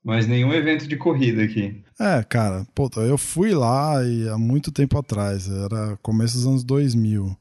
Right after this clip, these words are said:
Speaker 2: E, é, cara, é, é assim, um cartódromo,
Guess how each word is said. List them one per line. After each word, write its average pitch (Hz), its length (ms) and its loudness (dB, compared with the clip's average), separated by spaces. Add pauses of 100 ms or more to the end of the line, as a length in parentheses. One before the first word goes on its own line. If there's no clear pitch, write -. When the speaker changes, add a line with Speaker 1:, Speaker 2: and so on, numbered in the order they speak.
(140)
Speaker 2:
E, 104 760 -2
é, 95 320 -6
cara, 101 420 -6
é, 139 280 -2
é - 80 0
assim, 156 400 0
um 127 100 0
cartódromo, 156 1300 0